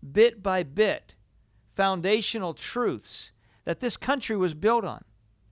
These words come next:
Why is that important? Can you imagine growing up as a child in a society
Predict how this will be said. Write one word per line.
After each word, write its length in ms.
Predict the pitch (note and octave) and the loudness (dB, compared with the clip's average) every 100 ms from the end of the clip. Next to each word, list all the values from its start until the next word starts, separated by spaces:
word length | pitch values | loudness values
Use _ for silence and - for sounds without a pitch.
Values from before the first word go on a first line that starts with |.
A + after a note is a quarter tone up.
| _ _ _ _ _ _ _ _ | _ _ _ _ _ _ _ _
Why 320 | - E3 G#3+ C4+ | -4 2 4 4
is 160 | A3 | 4
that 160 | A3 G#3+ | 0 0
important? 520 | F#3+ - A3 - - _ _ _ _ _ _ _ _ _ _ _ _ | -2 -4 -2 -4 -10 _ _ _ _ _ _ _ _ _ _ _ _
Can 140 | - A#3+ | -2 0
you 160 | E4 | 2
imagine 600 | B3 F#3+ G3+ A3 G3 G#3 | 2 4 6 4 2 -4
growing 380 | D3+ F3+ F#3 F3 | 2 4 6 4
up 160 | F3 F3 | 0 -2
as 120 | C#3 | -4
a 60 | |
child 560 | B2 - D#3 D#3 D#3 D#3 | -6 -2 0 2 2 0
in 140 | D3+ | -2
a 80 | C#3 | -6
society 720 | C3+ B2+ - C#3+ D3 D3 D3 | -12 -8 0 2 2 0 -4